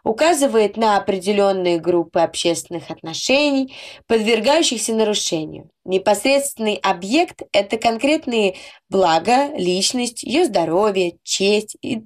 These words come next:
так, так далее, на которые посягает правонарушитель. Любое правонарушение посягает одновременно на общий, родовой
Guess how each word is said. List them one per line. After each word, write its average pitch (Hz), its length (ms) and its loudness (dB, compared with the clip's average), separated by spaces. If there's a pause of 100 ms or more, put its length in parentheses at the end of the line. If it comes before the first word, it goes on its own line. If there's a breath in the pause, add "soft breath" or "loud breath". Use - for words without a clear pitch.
(100)
так, 208 360 0
так 190 200 0
далее, 151 380 -2 (540 loud breath)
на 202 100 0
которые 247 600 2 (200 loud breath)
посягает 240 560 2
правонарушитель. 240 880 -4 (720)
Любое 214 760 2 (540)
правонарушение 196 1080 0 (320 loud breath)
посягает 220 840 0 (140)
одновременно 208 880 0
на 175 180 2
общий, 202 500 0
родовой 175 720 0